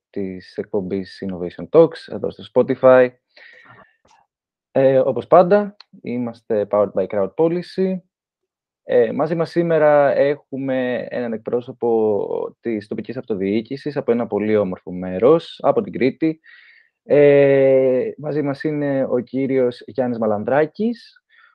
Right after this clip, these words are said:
Ο κύριος Μαλανδράκης γεννήθηκε στα Χανιά, είναι οικονομολόγος και εργάστηκε και αρκετά χρόνια στην Τράπεζα της Ελλάδος από το, έως τον,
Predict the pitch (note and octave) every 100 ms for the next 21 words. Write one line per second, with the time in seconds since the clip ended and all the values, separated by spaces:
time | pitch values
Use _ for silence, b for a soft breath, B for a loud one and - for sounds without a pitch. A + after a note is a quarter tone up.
0 | _ - E3+ F#3+ E3+ D3+ C#3+ F#3 G3 G3+
1 | E3 D3+ D3 D3+ C3 - A#2 A#2 B2+ D3+
2 | G3 A3 G3+ C#3 D3+ B2+ B2 A#2 A2 A2+
3 | A#2+ B2 D3+ F#3+ - E3+ D#3+ C3+ C3+ C3
4 | - C#3 A#2+ A2+ A#2+ A#2 - A#2 A2+ A2
5 | G2+ - A2+ A#2 A#2 - A2 F#2+ G#2 G#2+
6 | G#2 G2 - - - - A#2 A2+ _ -
7 | C3+ B2+ B2 -